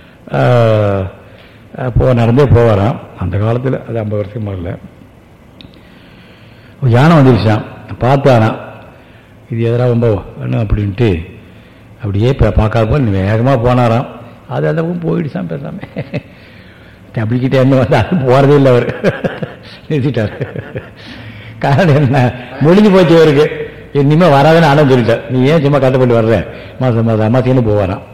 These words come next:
சும்மா ஏன் பொழப்பு கட்டு வர்ற, போ" அப்படின்ட்டாராம். அது போயிட்டு சொன்னார், அவர் நேரில் நடந்துன்னு சொன்னார் அவர். அப்ப என்ன அர்த்தம்? எல்லா மிருகங்களுக்கும் மறைப்பு உண்டு. அது காரணம் என்ன? பிரார்த்த அனுசாரமாக.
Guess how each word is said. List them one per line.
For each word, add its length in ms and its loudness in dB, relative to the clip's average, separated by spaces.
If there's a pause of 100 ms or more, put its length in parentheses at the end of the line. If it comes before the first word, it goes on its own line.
(760)
சும்மா 160 -2
ஏன் 140 2
பொழப்பு 200 2
கட்டு 240 2
வர்ற, 120 0
போ" 120 -4
அப்படின்ட்டாராம். 640 -6 (1400)
அது 120 -8
போயிட்டு 280 -6
சொன்னார், 320 -8 (260)
அவர் 240 -8
நேரில் 260 -4
நடந்துன்னு 300 -6
சொன்னார் 280 -10
அவர். 200 -12 (880)
அப்ப 200 -4
என்ன 180 0
அர்த்தம்? 600 2 (800)
எல்லா 340 0
மிருகங்களுக்கும் 720 4
மறைப்பு 260 2
உண்டு. 320 -4 (2500)
அது 120 -4
காரணம் 380 4
என்ன? 180 4
பிரார்த்த 400 4
அனுசாரமாக. 720 4